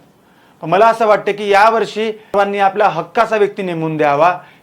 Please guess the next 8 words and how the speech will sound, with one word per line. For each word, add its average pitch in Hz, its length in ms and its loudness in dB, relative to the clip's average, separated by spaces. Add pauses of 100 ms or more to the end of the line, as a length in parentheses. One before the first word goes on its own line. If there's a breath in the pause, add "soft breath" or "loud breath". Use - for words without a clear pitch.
की 190 80 -6
जो 240 260 2
तुमच्यासाठी 196 400 0
विधान 185 260 -2
परिषदेमध्ये 180 680 2 (420 soft breath)
तुमच्यासाठी 185 420 0
लढेल. 160 340 2 (600)
माझ्याकडून 220 580 2